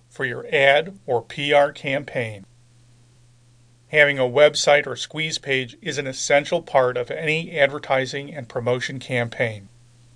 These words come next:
Consider creating a series of website pages or freestanding squeeze pages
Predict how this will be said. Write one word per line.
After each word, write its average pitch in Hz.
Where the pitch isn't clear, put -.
Consider 208
creating 175
a 113
series 139
of 107
website 135
pages 135
or 120
freestanding 139
squeeze 190
pages 113